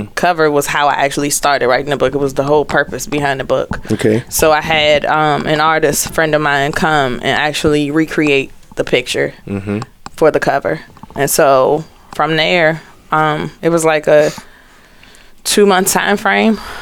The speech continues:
Speaker 1: What did you do with your book? You written the book, you had it on the, on your laptop? Did you write it by hand on pencil paper?
Speaker 2: No, it was
Speaker 1: pen and
Speaker 2: on the
Speaker 1: paper?
Speaker 2: laptop.
Speaker 1: You had it on a laptop. You sent that manuscript somewhere.
Speaker 2: Right, I sent it to
Speaker 1: This
Speaker 2: the guy,
Speaker 1: person.
Speaker 2: so his
Speaker 1: And this person had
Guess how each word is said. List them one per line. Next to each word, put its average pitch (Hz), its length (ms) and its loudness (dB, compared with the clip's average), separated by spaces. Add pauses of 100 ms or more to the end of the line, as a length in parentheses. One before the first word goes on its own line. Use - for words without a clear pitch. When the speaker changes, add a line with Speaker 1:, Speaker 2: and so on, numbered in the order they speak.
(300)
Speaker 1:
What 127 160 4
did 147 160 2
you 143 120 2
do 135 240 4
with 127 240 2
your 120 100 4
book? 104 460 0
You 139 300 6
written 139 280 4
the 127 60 4
book, 123 340 0
you 123 180 4
had 120 120 4
it 113 80 2
on 117 220 2
the, 98 180 -2 (100)
on 113 140 2
your 101 120 4
laptop? 139 640 2
Did 104 160 -4
you 107 80 0
write 120 180 4
it 110 120 0
by 107 160 2
hand 127 320 2
on 92 200 0
pencil 117 380 0
paper? 127 340 2 (120)
Speaker 2:
No, 202 140 4
it - 40 6
was 131 80 2
Speaker 1:
pen 156 100 4
and 131 80 4
Speaker 2:
on 139 80 2
the 156 40 -2
Speaker 1:
paper? 117 140 -2 (100)
Speaker 2:
laptop. - 200 -10
Speaker 1:
You 127 60 2
had 131 80 4
it 131 60 2
on - 60 2
a - 20 4
laptop. 120 480 2
You 120 160 0
sent 143 400 0
that 135 200 6
manuscript 131 600 2
somewhere. 107 560 0 (160)
Speaker 2:
Right, 151 240 0
I 175 60 0
sent 196 240 0
it 175 100 2
to 170 600 2
Speaker 1:
This 123 180 4
Speaker 2:
the 165 80 2
guy, - 60 0
Speaker 1:
person. 135 120 2 (160)
Speaker 2:
so 139 140 2
his 160 260 -2
Speaker 1:
And 127 140 2
this 165 160 4
person 147 400 2
had 120 320 2